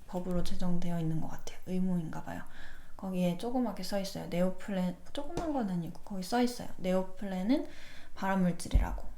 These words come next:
수트 살 때 그 옆에 써 있어요. <laughs> 그래서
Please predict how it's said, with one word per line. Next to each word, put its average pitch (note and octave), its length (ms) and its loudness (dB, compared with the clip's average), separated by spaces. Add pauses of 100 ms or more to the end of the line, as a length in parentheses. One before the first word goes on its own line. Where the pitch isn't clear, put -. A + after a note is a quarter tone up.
수트 - 360 -4
살 A3+ 280 2
때 F#3+ 120 0
그 F#3 140 2
옆에 D#3+ 180 0
써 G3+ 200 -2
있어요. - 300 0 (240)
<laughs> - 1300 -2
그래서 G#3 340 0